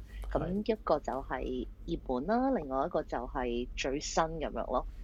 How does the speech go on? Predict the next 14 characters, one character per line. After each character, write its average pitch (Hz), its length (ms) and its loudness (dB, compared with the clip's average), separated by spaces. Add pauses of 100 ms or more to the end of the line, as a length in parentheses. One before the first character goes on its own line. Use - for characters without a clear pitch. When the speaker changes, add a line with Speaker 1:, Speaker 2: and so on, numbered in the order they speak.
(120)
Speaker 2:
咁 170 160 6
就 220 100 2
喺 151 100 2
最 156 200 4
新 180 240 0
嗰 147 120 -2
度 139 160 0
可 123 240 -2
以 156 120 -4
去 135 220 -6
睇 131 300 -4
到 139 180 0
一 143 100 -4 (140)
啲 147 240 -2